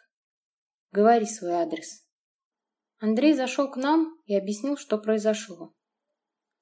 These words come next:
Мама, на удивление, спокойно все восприняла,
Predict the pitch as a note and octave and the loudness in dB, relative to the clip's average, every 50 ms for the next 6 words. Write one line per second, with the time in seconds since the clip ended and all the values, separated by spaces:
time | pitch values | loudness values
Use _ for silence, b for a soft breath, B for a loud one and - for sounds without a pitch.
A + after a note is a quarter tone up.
0 | _ _ _ _ _ _ A3 B3 C#4 C#4+ C4+ B3+ A#3+ A#3+ A#3+ A3+ A3 A#3+ A#3 B3 | _ _ _ _ _ _ 2 2 2 2 2 0 0 -2 -2 -2 -2 -4 -2 -2
1 | B3+ C#4 C4+ C4 B3 A#3 A3+ - - B3 A#3 - - B3+ A3+ G3 F#3+ G3 - - | -2 -2 -2 -2 -2 -4 -6 -4 -4 -4 -4 -2 0 0 0 0 -2 -4 -4 -4
2 | G3+ F#3+ F#3 F#3 - - G3+ G3 F#3+ G3+ G#3 G3 F#3 F3 E3 D#3+ - | -4 -4 -4 -8 -12 -8 -6 -4 -2 -2 -2 -2 -2 -4 -6 -8 -12